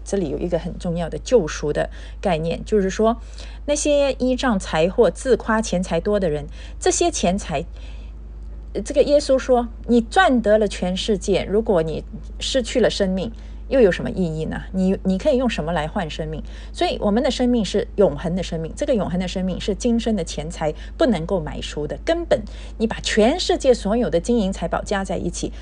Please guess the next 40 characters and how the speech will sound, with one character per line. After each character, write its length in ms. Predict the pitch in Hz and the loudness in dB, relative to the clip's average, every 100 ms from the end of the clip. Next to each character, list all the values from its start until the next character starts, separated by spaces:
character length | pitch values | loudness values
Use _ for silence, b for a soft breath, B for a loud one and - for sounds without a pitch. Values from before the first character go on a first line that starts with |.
| B | B
都 100 | 262 | 4
不 140 | - 240 | 6 2
能 140 | 180 | 2
够 140 | 202 | 0
买 160 | 170 139 | 0 -2
一 120 | - | -4
条 200 | 190 160 | -2 -2
人 180 | 156 147 | -2 -2
的 100 | 160 | -2
命 220 | 170 175 - B B | -2 -2 -4 B B
不 80 | 220 | -4
死， 300 | - - - - B B B | -4 -4 -4 -8 B B B
尤 160 | 190 | 6
其 180 | 226 208 | 6 2
是 140 | 190 | 0
这 100 | 185 | -2
个 120 | 185 175 | -2 0
命 280 | 196 160 - | 0 -2 -4
是 320 | - 151 - - - - | -6 -6 -8 -12 -16 -6
通 380 | 220 208 208 | 0 0 2
往， 240 | 202 - - - - - - | 2 0 -4 -12 -12 -10 -6
呃， 100 | 160 | 0
永 260 | 180 151 113 | 2 2 0
恒 240 | - 170 | -2 0
的 80 | 196 | 0
生 180 | - 165 | 2 0
命。 160 | 160 123 B B B B B B | -2 -6 B B B B B B
呃， 160 | - - | -8 -4
你 100 | 175 | -4
不 140 | 349 | -2
可 260 | - - 190 | -2 4 4
能， 320 | 156 180 214 - - - - - | 4 0 -2 -6 -12 -14 -14 -4
不 100 | 339 | -4
可 240 | - 254 | 4 6
能 340 | 165 165 226 220 - | 6 2 0 -2 0
让 260 | 269 196 | 2 2
这 100 | 185 | 2
个 100 | 196 | 0
生 200 | 185 208 | 0 0
命 180 | 196 170 | 0 -2